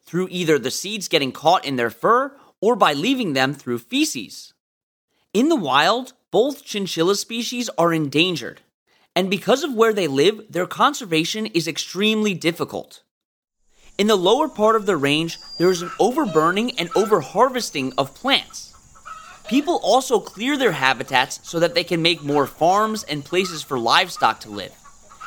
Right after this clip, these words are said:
And there are only around ten thousand chinchillas left in the Chilean mountains.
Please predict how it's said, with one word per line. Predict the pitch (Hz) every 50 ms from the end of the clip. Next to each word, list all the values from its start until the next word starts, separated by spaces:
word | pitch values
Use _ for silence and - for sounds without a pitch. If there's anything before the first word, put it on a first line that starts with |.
| - -
And | 170 185 208
there | 262 311
are | 330 311 - -
only | 196 202 220 240 262 262 254 - -
around | 175 160 175 170 175 180 180 170 - - -
ten | - - 196 214 247 269 269 247
thousand | - 196 185 185 185 185 180 185 175 165
chinchillas | - 165 160 151 - - 170 165 147 127 117 110 - -
left | 120 135 143 143 - - - 151
in | 139
the | 127
Chilean | 123 - - 127 123 120 120 120 117 113
mountains. | 110 117 123 117 71 82 85 - - - -